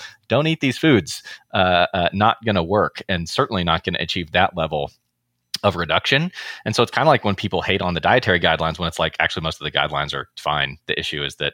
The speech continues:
you know, people don't follow them, and then we should be kinda working on why is that the case. And much of that revolves around the food environment. So, like, is France, if this is their goal, <laughs> willing to heavily modify the food environment through,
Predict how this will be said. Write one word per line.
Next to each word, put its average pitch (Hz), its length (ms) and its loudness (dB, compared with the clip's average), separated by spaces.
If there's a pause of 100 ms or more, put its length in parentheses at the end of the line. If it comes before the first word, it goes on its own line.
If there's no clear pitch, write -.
you 85 100 -10
know, 71 120 -6
people 85 200 -8
don't 78 200 -8
follow 92 260 4
them, 73 140 -4
and 73 100 -8
then 76 80 -6
we 76 80 -4
should 73 180 -8
be 71 220 -8 (120)
kinda 73 180 -8
working 78 340 -8
on 71 220 -6
why 76 220 0
is - 100 -6
that 73 200 0
the - 60 -6
case. - 440 -6 (280)
And 90 140 -4
much 90 160 0
of 76 100 -6
that 90 260 2
revolves 78 360 -2
around 82 160 -2
the - 80 -6
food 147 160 -4
environment. 73 400 -2
So, 80 140 -4
like, 73 180 0 (100)
is 98 220 0
France, 98 500 2
if 82 160 -4
this 98 160 -2
is 90 80 -2
their 92 140 2
goal, 87 400 4 (240)
<laughs> - 240 -12
willing 98 320 4
to - 120 -4
heavily 95 300 2
modify 90 400 4
the 85 120 0
food 123 200 0
environment 78 480 0
through, 85 440 -6